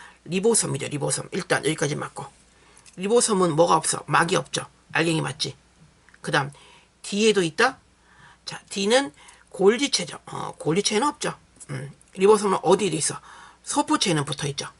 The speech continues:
어, 붙어있으면 거치면 소포체. 그죠? D에 있는 거 아니고, 어, C에 있다 그랬으면 맞지. 그죠? 이거 안 되고요. 만약에 C에도 있다 그랬으면 맞는 거고.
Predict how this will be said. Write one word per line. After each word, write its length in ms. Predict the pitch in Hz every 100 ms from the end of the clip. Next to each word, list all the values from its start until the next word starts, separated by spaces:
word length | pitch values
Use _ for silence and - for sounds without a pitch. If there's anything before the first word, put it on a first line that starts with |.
| _
어, 180 | - 131
붙어있으면 560 | 147 151 160 - 233 247
거치면 380 | - - 139 135
소포체. 360 | - 139 -
그죠? 240 | 135 185 208 _ - - - _ -
D에 120 | 165
있는 180 | 165 170
거 80 | 185
아니고, 240 | 151 208
어, 420 | 214 - - 147
C에 240 | - - 294
있다 140 | 269
그랬으면 260 | 135 - 127
맞지. 260 | 131 - - _
그죠? 240 | - 185 220 _ - _ _
이거 100 | -
안 120 | 139 143
되고요. 460 | 156 151 170 190
만약에 220 | 170 170 151
C에도 300 | 190 196 160
있다 160 | 147
그랬으면 260 | 151 143 -
맞는 160 | 143
거고. 420 | 143 135 165 220